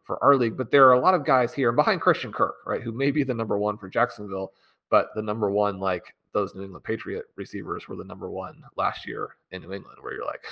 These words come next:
<laughs> I mean, that obviously is irrelevant. So I, I like the players we were put together here, and one of the things that I do think is available to you if you want to start Hyperfragile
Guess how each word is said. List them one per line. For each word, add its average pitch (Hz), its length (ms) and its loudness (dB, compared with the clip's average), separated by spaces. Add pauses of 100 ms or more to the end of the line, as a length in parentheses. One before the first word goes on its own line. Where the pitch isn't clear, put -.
(280)
<laughs> - 440 -20
I 110 40 -8
mean, 98 160 -10
that 90 220 -4
obviously 85 360 -6
is 95 120 -4
irrelevant. 113 400 6 (380)
So 165 400 8 (260)
I, - 60 6 (340)
I 214 60 10
like 151 640 4 (640)
the - 80 -8
players 131 400 4
we 127 120 0
were 120 100 4
put - 180 -2
together 120 320 2
here, 135 240 4
and 120 100 0
one 147 80 0
of 170 140 0
the 139 80 -2
things 120 560 -2 (540)
that 117 240 2 (340)
I 107 140 -2 (180)
do 220 200 0
think 143 280 -2
is 120 160 2
available 117 640 2
to - 220 -4
you 92 300 -4
if - 100 -6
you 107 140 -4
want 117 320 -2
to 113 140 -8
start 110 380 2 (200)
Hyperfragile 101 640 0